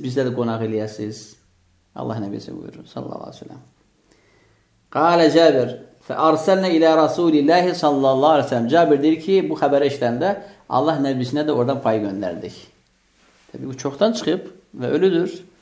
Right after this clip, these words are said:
Və ət, madam ki, hələm də xarab olmayıb, no problem. Ət hələm xarab olmayıb.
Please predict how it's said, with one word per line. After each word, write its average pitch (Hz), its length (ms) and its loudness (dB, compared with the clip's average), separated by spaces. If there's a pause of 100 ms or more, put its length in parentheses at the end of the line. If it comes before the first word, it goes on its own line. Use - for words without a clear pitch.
(880)
Və 127 100 -8
ət, - 400 -4
madam 123 320 -2
ki, 127 140 -4
hələm 120 160 -2
də 113 80 -8
xarab 117 260 -4
olmayıb, 127 280 -4 (280)
no 117 140 -6
problem. 123 320 -10 (2000)
Ət 131 160 -16
hələm 135 160 -8
xarab 123 200 0
olmayıb. 95 180 -8